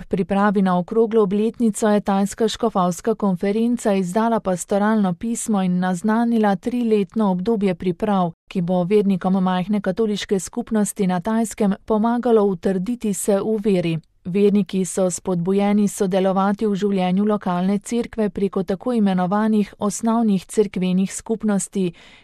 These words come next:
ki so živo znamenje kulture ljubezni in orodje evangelizacije v vsaki župniji. Začetki cerkve na Tajskem segajo v leto tisoč petsto sedeminšestdeset, ko sta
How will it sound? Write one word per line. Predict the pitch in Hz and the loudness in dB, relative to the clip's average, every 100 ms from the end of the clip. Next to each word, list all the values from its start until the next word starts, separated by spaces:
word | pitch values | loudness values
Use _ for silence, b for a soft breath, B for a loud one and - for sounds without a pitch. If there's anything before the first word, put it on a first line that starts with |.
| - | -8
ki | 202 | -6
so | 190 202 196 | -4 -2 -2
živo | 202 247 226 | -2 -2 -2
znamenje | 185 214 220 226 214 208 | 0 2 2 2 2 2
kulture | - 214 196 180 196 | 2 0 0 -2 0
ljubezni | 196 175 220 233 214 214 196 - | 0 -2 -2 -2 -2 0 0 0
in | 202 | 0
orodje | 196 226 240 214 185 | 2 2 2 2 2
evangelizacije | 175 180 175 170 165 202 208 202 - 220 | 2 0 0 -2 -2 0 0 0 2 4
v | 220 | 4
vsaki | 220 - 196 175 185 | 0 -2 -2 -2 -4
župniji. | 190 165 185 175 175 165 - _ _ _ _ _ - | -4 0 2 2 0 -4 -10 _ _ _ _ _ -4
Začetki | 190 196 - 226 214 - 240 | 0 0 0 -2 -2 -4 -4
cerkve | - 185 185 202 214 | 0 0 0 -2 0
na | 196 | 2
Tajskem | 185 196 208 - 226 214 | 2 0 0 0 0 0
segajo | - 262 247 240 208 196 | 0 -2 0 2 4 4
v | 220 | 2
leto | 240 220 202 | 2 0 0
tisoč | - 254 - 220 - | -2 -4 0 0 0
petsto | - 220 - - 202 | -2 -2 -2 -2 -2
sedeminšestdeset, | - 240 220 190 185 185 233 214 196 196 - 185 165 - | 0 0 2 2 2 0 0 0 0 -2 0 -2 -2 -6
ko | 185 | -6
sta | - 196 | -4 -2